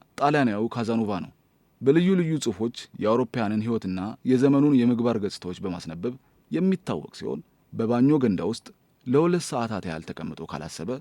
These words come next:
ፈጽሞ የድርሰት ጭራ የማይያዝለት ጉደኛ ሰው ነበር። እርቃነ ስጋቸው ሆኖ ነው የሚጽፉት የብር ሰዎች መሃል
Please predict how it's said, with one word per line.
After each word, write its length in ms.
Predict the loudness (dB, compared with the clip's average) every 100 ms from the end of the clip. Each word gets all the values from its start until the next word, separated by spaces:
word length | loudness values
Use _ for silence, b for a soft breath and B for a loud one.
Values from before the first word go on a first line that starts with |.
| -12 _ _ _ _ _
ፈጽሞ 400 | -4 -4 0 2 4
የድርሰት 400 | 4 4 2 -6 -4
ጭራ 160 | -2 2
የማይያዝለት 760 | 6 6 6 2 -2 -2 -4
ጉደኛ 280 | -2 0 0 0
ሰው 120 | -8
ነበር። 240 | -12 -14 -18 _ -8
እርቃነ 360 | -2 4 6 4
ስጋቸው 420 | 2 -2 -2 -4
ሆኖ 120 | -6 -4
ነው 120 | -2
የሚጽፉት 500 | -2 -2 -6 -14 -4
የብር 280 | -2 0 -2
ሰዎች 240 | -8 -10 -8
መሃል 240 | -6